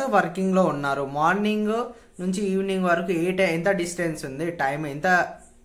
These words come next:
వ్యారీ అయింది టైము, so ఎన్ని పీరియడ్స్ అనేది వాళ్ళు వర్క్ చేశారు, అలా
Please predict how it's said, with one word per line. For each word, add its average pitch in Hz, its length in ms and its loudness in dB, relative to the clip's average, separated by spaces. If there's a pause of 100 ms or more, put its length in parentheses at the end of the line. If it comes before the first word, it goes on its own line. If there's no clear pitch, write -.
(160)
వ్యారీ 156 320 0
అయింది 135 320 -4
టైము, 156 260 -4 (200)
so 240 60 -2 (140)
ఎన్ని 190 240 0
పీరియడ్స్ 180 280 0
అనేది 185 220 -4
వాళ్ళు 143 260 -2
వర్క్ 131 220 -4
చేశారు, 135 340 -4 (220)
అలా 135 140 0